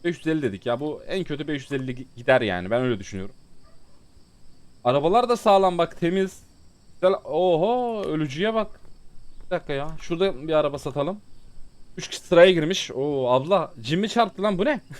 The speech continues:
<laughs> Üç yüz elli sekiz, beş yüz altı. Yok arkadaşlar. Hadi ya şöyle sağlam bir teklif verin.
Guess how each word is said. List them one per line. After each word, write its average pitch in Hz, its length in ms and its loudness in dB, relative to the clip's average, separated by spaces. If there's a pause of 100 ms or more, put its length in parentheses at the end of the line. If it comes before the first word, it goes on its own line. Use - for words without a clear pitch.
(140)
<laughs> 165 60 -2 (1200)
Üç 175 100 -6
yüz - 80 -12
elli 190 180 2
sekiz, 190 440 -6
beş 175 160 2
yüz - 100 -4
altı. 165 360 4 (160)
Yok 147 200 -4
arkadaşlar. 123 520 -2 (1200)
Hadi 202 180 0
ya 202 280 4
şöyle 190 260 2
sağlam 214 380 2
bir 220 60 -8
teklif 226 380 -8
verin. 233 220 -2